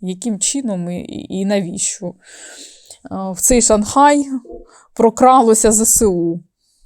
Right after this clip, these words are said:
З якою метою? Ну, тобто в З С У це ж і там і луганчани були, і всі знають,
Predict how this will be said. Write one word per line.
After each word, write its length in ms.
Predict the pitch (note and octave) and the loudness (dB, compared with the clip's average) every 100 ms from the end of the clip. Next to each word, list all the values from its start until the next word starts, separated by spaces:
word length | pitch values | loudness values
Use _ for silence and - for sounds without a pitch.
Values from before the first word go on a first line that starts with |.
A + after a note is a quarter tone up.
| - _ _ _ _ _ - - | -20 _ _ _ _ _ -12 -4
З 140 | A3+ | 0
якою 360 | C#4 - D4 C4+ | 0 2 4 6
метою? 640 | A#3+ B3 F#3 E3 - G#3 _ _ _ - _ _ _ _ | 4 2 0 -2 -4 -8 _ _ _ -20 _ _ _ _
Ну, 120 | G#3 G3+ | -8 -8
тобто 260 | F3+ F#3 | -8 -6
в 60 | F3 | -2
З 120 | G#3 | 0
С 180 | - B3+ | 2 2
У 260 | C#4 D4 | 2 0
це 240 | A#3 - G#3+ | 0 0 0
ж 420 | - - - F3 - _ - | -2 -4 -6 -8 -10 _ -10
і 260 | E3+ G3 | -8 -6
там 180 | F#3 G3+ | 0 0
і 20 | |
луганчани 640 | G3 G3+ G3+ G3 D4+ D#4 A3 | 2 0 0 0 0 2 2
були, 320 | G3 G3 F#3+ | 0 -2 -4
і 20 | |
всі 240 | F#3+ A#3+ | -4 -2
знають, 600 | A3+ G3+ G3 F#3 F3+ - | 0 2 0 0 -2 -8